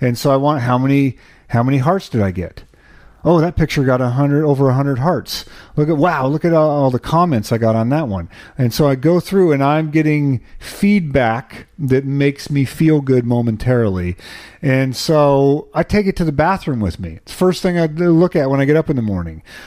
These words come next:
Uh, first thing I, you know, last thing I look at when I go to bed at night is a device where I'm going through one of these platforms.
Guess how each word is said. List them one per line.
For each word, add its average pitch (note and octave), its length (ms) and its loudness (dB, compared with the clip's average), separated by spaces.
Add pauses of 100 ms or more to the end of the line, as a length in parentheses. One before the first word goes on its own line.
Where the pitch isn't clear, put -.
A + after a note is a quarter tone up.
(160)
Uh, A#2+ 140 2
first E3 280 -2
thing D#3+ 200 0
I, D3 220 2
you C#3+ 180 0
know, C3 80 2
last D3 240 0
thing E3 120 -2
I D3+ 60 0
look C#3+ 140 0
at C#3+ 100 2
when C#3 100 -4
I C3+ 40 -6
go C3+ 100 0
to C3+ 60 0
bed D#3 180 2
at C3 80 -4
night F2 300 -10 (260)
is A#2 160 0
a A#2 40 0
device A#2 600 -4 (360)
where A#2+ 120 2
I'm A2+ 140 -2
going A#2+ 320 2
through B2 340 2
one A2+ 300 0
of A2+ 160 -4
these A2 160 0
platforms. F2+ 760 -6